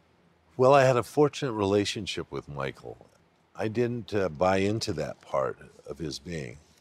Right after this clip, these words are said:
I, I stayed away from it. Never asked Michael for autographs, never had a relationship that had to deal with that, and actually had to ask him to cut back from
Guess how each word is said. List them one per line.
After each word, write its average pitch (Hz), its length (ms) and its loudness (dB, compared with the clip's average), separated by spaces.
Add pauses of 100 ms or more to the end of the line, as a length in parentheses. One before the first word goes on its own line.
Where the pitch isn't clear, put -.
I, 87 260 -6 (140)
I 87 100 -6
stayed 104 280 -2
away 85 260 -2
from 60 260 -12
it. 55 100 -14 (520)
Never 113 200 -2
asked 95 280 0
Michael 87 300 -6
for 73 180 -6
autographs, 76 720 2
never 104 180 -2
had 104 160 2
a 92 60 -2
relationship 80 760 -4
that 71 160 -8
had 76 160 -2
to 69 80 -12
deal 92 280 -8
with 80 160 -6
that, 65 340 -4 (760)
and 98 200 0
actually 95 840 -2
had 104 340 0
to 69 120 0
ask 90 300 4
him 76 260 -8 (160)
to - 80 -14
cut - 400 -4
back 76 360 0
from 62 320 -12